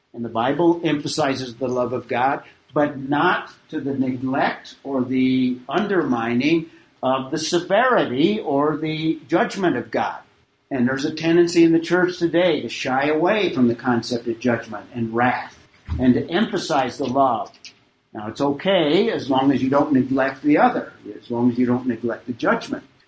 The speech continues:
But some of those theologians are denying the concept of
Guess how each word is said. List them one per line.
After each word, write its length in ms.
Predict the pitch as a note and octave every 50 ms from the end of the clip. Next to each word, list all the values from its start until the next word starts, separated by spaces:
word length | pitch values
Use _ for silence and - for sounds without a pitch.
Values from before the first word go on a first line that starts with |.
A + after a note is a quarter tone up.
| _ _ -
But 400 | C3+ F#3 G3+ F#3+ F3+ F3+ - - - _ _ _ _ _
some 240 | - - D3+ C#3+ D#3
of 60 | E3
those 240 | F3 F3+ F3+ F3 -
theologians 800 | F#3 F3+ F#3 F3+ F3 D#3 D3+ D#3 D3+ D3+ E3 F3 F3+ F3+ E3+ -
are 260 | - E3 D3 C#3+ C#3
denying 1300 | C3+ - C#3+ C#3 C#3 C#3 C#3 C#3+ D3+ E3+ F3 F3 F3+ F3 E3 D#3 D3 D3+ D#3 E3 F#3 G3 G3+ G3+ F3 - -
the 100 | - C#3+
concept 1080 | C#3 - - - E3 D#3+ D#3+ D#3+ D3+ C#3+ D3 - C#3 B2+ B2+ C3+ E3+ - - - - - _ _
of 640 | - C#3+ C3+ C3+ C3+ C3 C3 C3 C3 C3 B2+ A2 A#2+